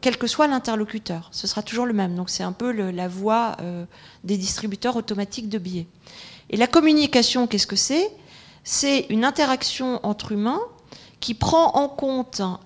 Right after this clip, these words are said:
euh, le langage corporel, euh, la lumière du soleil, euh, la température, euh, la location, la, la gé-, la, la localisation géographique, et cetera. C'est, en fait,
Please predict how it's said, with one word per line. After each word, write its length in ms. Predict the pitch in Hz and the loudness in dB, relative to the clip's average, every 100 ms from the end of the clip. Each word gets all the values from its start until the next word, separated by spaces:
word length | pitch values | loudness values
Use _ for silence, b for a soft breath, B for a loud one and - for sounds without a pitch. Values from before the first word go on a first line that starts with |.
| - | -2
euh, 340 | 202 196 190 | 0 2 2
le 140 | 180 208 | 2 2
langage 600 | 208 208 214 208 185 170 - | 2 2 2 2 -2 -8 -8
corporel, 800 | 190 185 196 220 285 392 240 196 B B B B _ 196 | -10 -6 -4 0 0 2 0 -2 B B B B _ -2
euh, 580 | 202 202 196 190 185 - | 2 2 4 2 2 0
la 160 | 220 226 | 0 2
lumière 680 | 220 220 247 311 269 226 202 | 2 2 2 2 0 -2 -8
du 120 | 196 | -4
soleil, 600 | - 202 226 294 320 220 196 202 B B B B - | -2 0 2 2 2 2 0 -8 B B B B -6
euh, 600 | 208 202 190 185 175 170 | -2 2 4 4 4 0
la 180 | 104 214 | 0 0
température, 1040 | 214 202 208 190 - 277 320 302 - - B B B B - | -2 -2 0 0 0 2 2 2 -2 -8 B B B B -6
euh, 680 | 214 202 196 190 180 185 - - | -2 2 2 2 0 -2 -6 -8
la 240 | 113 214 | -4 0
location, 720 | 214 214 220 - - 220 214 | 2 2 0 -2 -4 -4 -2
la, 320 | 180 190 185 | -2 0 0
la 200 | - 185 | -2 -6
gé-, 200 | 185 190 - 143 | -6 -8 -10 -12
la, 100 | 120 | -12
la 340 | - 170 185 | -12 -6 -2
localisation 680 | 190 233 240 226 214 208 226 | 2 4 2 2 0 0 -2
géographique, 500 | 214 208 208 214 302 | 0 0 0 -2 -2
et 60 | 226 | -4
cetera. 260 | - 220 196 | -4 -4 -6
C'est, 160 | 190 | -4
en 100 | 233 | -6
fait, 180 | 247 339 | -6 -8